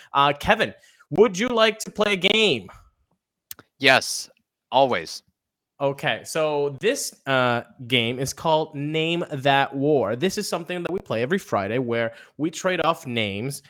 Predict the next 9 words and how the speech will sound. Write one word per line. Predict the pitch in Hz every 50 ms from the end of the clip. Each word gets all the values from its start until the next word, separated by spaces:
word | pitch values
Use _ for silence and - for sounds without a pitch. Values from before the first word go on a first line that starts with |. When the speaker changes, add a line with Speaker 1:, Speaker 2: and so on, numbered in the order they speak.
| _ -
Speaker 1:
and | 147 147 151 151
we | 156
try | - - - 180 180 208 226
to | 240 240 - - 185
go | 160 143 165 165 190
into | 196 196 - - 165
our | 139
baseball | 120 - - 151 175 165 - - 190 190 180 - -
archives | 156 165 170 165 - 170 165 165 160 151 143